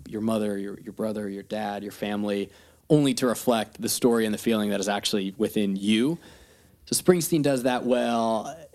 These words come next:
The Killers say that their music is British pop inspired, run through the filter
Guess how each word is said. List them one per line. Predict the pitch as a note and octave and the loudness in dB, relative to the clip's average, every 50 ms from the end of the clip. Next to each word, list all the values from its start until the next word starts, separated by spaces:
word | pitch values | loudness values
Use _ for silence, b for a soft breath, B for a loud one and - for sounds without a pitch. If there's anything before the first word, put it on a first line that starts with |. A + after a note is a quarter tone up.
| - _ _ _ _ _ _ _ _ _ _ _ - | -20 _ _ _ _ _ _ _ _ _ _ _ -12
The | C3+ B2 | -10 -8
Killers | - - - D3+ D3 C#3 C3+ B2 | -6 0 2 2 2 2 0 0
say | - - C#3 A#2+ A#2+ A#2 | 0 0 0 0 0 0
that | A2+ A2 - G#2+ | -2 -2 -4 -2
their | G#2 A#2+ A#2 A#2+ | 0 0 2 2
music | A#2+ A#2 A#2 A#2 G#2+ G#2+ A2+ G#2+ G#2+ - | 2 2 0 0 0 -2 -4 -4 -4 -2
is | - A2+ A2 G#2 G#2 G2+ F#2 G#2 | 0 0 0 0 -2 -4 -6 -8
British | G#2+ - - - - C3+ B2+ B2 B2 - | -12 -14 -10 -2 0 0 2 2 -2 -6
pop | - - B2+ A#2+ A#2 A2+ - - | -4 -2 0 0 0 0 -2 -2
inspired, | A#2 G#2+ - - - A2+ G#2 G#2+ A2 G#2+ A2 G#2+ | -2 -2 -2 -2 0 0 0 2 2 0 0 0
run | G2+ G2+ G#2+ A2+ A#2 A#2 A2 | 0 0 2 2 2 2 0
through | - - B2+ A#2 A2 | 0 0 0 0 0
the | G#2 | -2
filter | - - - A2+ A2 G#2+ - - A#2 G#2+ G#2+ G#2 G2+ | -4 -4 -2 -2 -2 0 2 0 2 2 2 -2 -2